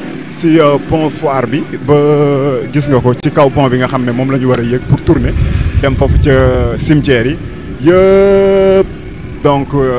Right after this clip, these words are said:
oto yi nekk ci kaw pont bi yëpp, alors, euh,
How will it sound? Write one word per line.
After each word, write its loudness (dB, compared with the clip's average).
oto 0
yi 2
nekk -2
ci -8
kaw -2
pont -2
bi -4
yëpp, 2
alors, 2
euh, -2